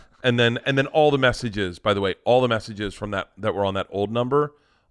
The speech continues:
all the messages were fucking overwhelmingly kind.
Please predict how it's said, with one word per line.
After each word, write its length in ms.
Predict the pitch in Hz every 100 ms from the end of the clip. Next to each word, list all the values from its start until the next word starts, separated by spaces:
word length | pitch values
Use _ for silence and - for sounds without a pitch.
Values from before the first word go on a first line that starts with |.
| _
all 500 | 120 123 135 135 143 -
the 100 | 120
messages 720 | 110 101 95 78 80 78 - _ _ _
were 400 | 95 95 90 - _ _
fucking 420 | 107 95 - 98 101 -
overwhelmingly 880 | 104 110 104 101 92 95 92 90 87
kind. 500 | - 90 87 85